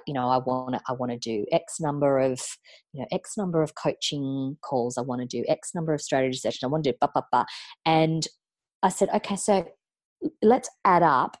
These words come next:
how many hours, if you were to be working, doing all of these things that you wanna do to get to the number,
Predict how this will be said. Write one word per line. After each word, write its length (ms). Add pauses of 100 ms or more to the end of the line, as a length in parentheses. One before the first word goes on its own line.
how 220
many 300
hours, 580
if 160
you 140
were 100
to 280
be 100
working, 540 (200)
doing 260
all 260
of 120
these 280
things 340
that 160
you 100
wanna 240
do 420
to 120
get 300
to 100
the 100
number, 640